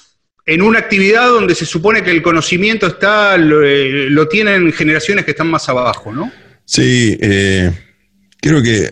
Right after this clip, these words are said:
Speaker 2: ahí hay una, como una línea, ¿no? El, el sentido común y el respeto,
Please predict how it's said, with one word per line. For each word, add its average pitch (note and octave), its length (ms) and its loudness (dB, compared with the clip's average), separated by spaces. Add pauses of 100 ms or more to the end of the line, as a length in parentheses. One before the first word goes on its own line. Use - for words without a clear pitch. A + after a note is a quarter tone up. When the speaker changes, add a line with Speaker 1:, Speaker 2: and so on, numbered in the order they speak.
Speaker 2:
ahí G#2 340 -2
hay A2 240 0
una, F#2+ 240 0
como F#2+ 240 0
una G2 140 0
línea, F#2 300 2
¿no? F2 240 0
El, F2+ 260 -2 (100)
el E2 360 0
sentido F2 360 -2
común F#2+ 300 0
y - 20 -2
el F2+ 100 -2
respeto, F#2+ 720 -2